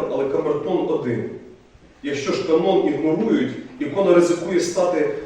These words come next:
красивою картинкою або ілюстрацією. Натуралізм знімає таємницю,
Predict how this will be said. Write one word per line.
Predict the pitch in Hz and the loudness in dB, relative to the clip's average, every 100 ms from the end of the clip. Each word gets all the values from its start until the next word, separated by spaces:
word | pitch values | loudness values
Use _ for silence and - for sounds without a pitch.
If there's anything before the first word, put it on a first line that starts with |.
| - - | -14 -8
красивою | 160 - 226 202 | -6 -4 -2 -2
картинкою | 196 - 220 214 - 170 147 143 | 0 -2 2 2 4 2 0 0
або | 151 175 | 2 2
ілюстрацією. | 175 - - 143 - - - - - - - - - - - - | 2 -2 -2 2 2 2 -4 -10 -14 -20 -20 -20 -20 -20 -20 -4
Натуралізм | 156 160 175 185 208 156 151 139 | -2 2 4 4 2 2 0 0
знімає | 160 165 160 151 | 0 2 4 2
таємницю, | 151 156 170 208 208 135 120 | 2 0 2 2 0 -2 -4